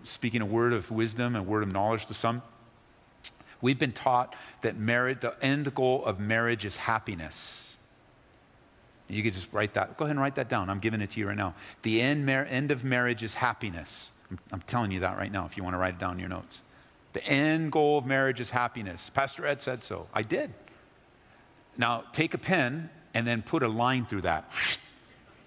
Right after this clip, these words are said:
Because the end of marriage is not happiness. The end of marriage is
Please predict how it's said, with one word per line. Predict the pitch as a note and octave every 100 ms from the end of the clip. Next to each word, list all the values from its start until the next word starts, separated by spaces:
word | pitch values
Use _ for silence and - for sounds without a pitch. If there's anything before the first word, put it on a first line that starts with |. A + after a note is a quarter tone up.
| - - - - - - - -
Because | B2+ G#2+
the | B2
end | D3+ E3+ E3
of | A2+
marriage | C#3 D#3 C3 A2+
is |
not | B2+ D3+
happiness. | C3 D3 D3 G#2+ G#2 -
The | -
end | C3+ D3+ D#3
of | A#2+
marriage | C3 C3 B2+ G#2
is | G#2